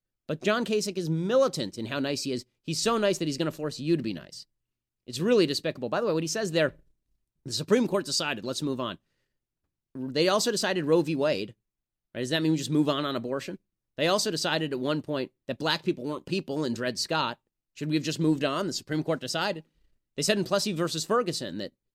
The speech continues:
that segregation was totally fine under the Constitution. Should we have just moved on from that? They said in Skinner versus Oklahoma that states could sterilize the mentally ill, sterilize the mentally disabled, right? Sterilize them. Should we have just moved on from that? Was that, was that fine?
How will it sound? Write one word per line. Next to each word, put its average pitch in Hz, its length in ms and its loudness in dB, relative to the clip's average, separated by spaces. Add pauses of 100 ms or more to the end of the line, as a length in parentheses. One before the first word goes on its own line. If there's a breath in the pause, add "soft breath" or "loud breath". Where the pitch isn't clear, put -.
that 117 220 -4
segregation 175 580 2
was 110 140 -4
totally 175 340 4
fine 165 240 -2
under 139 160 -4
the - 60 -6
Constitution. 151 640 -6
Should - 160 -12
we 117 60 -4
have 107 80 -6
just 123 200 -10 (180)
moved 110 360 -2
on 139 240 0
from 160 100 -6
that? 190 160 -8 (360)
They 127 60 -8
said 220 140 2
in 196 60 2
Skinner 214 280 2
versus 160 260 0
Oklahoma 170 560 -2 (440)
that 156 160 0 (160)
states - 400 2
could 139 160 -4
sterilize 143 720 0
the 135 80 -4
mentally 147 440 -2
ill, 104 260 -6 (640)
sterilize 165 560 2
the 147 60 -4
mentally 156 320 0
disabled, 123 460 -4
right? 123 180 -4
Sterilize 131 520 2
them. - 80 -20 (500)
Should 147 160 -4
we 160 60 4
have 160 80 4
just 160 160 -4
moved 135 260 0
on 120 260 -2
from 170 160 -8
that? 196 160 -8
Was 104 100 -12
that, 95 160 -10
was 82 100 -12
that 80 180 -18
fine? 113 300 -12